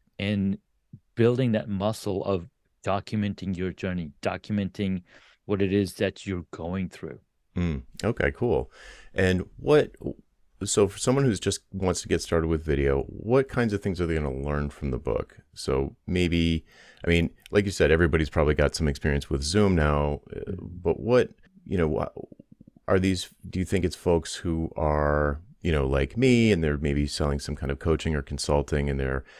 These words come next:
Speaker 2: they're not, they're not an influencer, they're not trying to sell ads or,
Speaker 1: Mm-hmm.
Speaker 2: or make ad money from YouTube, um, is it more for people like that, or is it for,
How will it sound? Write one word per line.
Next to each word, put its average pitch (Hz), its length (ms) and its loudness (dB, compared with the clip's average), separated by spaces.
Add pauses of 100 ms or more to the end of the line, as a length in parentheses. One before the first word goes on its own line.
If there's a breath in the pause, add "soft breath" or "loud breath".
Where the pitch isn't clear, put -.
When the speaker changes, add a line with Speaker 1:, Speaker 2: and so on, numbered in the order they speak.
(260 loud breath)
Speaker 2:
they're 101 100 -2
not, 104 240 2 (200)
they're 87 160 0
not 85 200 0 (180)
an 76 180 2
influencer, 85 640 2
they're 80 120 0
not 80 160 0
trying 78 320 -2
to 73 100 -2
sell 71 320 -2
ads 78 480 2
or, 67 300 -4
Speaker 1:
Mm-hmm. - 60 -4
Speaker 2:
or - 380 -6 (100)
make 73 320 -4
ad 76 220 0
money 69 240 -2
from 71 200 -6
YouTube, 71 540 -2 (460 soft breath)
um, - 380 -4 (100)
is 85 120 0
it 82 100 2
more 87 140 2
for 82 140 -4
people 80 240 -2
like 67 220 0
that, 113 320 2
or 76 160 0
is 71 120 -2
it - 220 -4
for, 58 420 -6